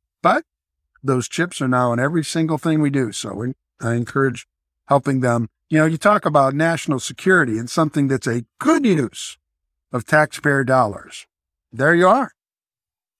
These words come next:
There you are. Anybody engaged in manufacturing chips is in serious, serious capital-intensive business. And, uh, uh, talk about, again, national defense and, and innovation and helping our economy.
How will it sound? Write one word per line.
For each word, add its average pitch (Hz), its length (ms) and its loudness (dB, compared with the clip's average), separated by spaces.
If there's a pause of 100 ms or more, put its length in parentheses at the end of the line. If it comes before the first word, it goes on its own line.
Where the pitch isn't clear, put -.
(420)
There 143 180 4
you 165 120 4
are. 135 300 4
Anybody 196 420 0
engaged 165 480 0
in 135 60 0
manufacturing 143 720 -2
chips - 520 -4 (420)
is 123 280 0
in 117 100 -4
serious, 160 640 0
serious 143 540 -2
capital-intensive 131 1120 -2
business. 107 540 -2 (460)
And, 110 420 0
uh, 104 280 0 (300)
uh, 107 280 -10
talk 147 240 2
about, 123 340 0
again, 120 460 -2
national 127 400 -2
defense 147 480 -2
and, 113 160 -8 (340)
and 110 260 -4
innovation 147 840 -2 (280)
and 120 120 -4
helping 139 340 2
our 131 140 0
economy. 127 640 -2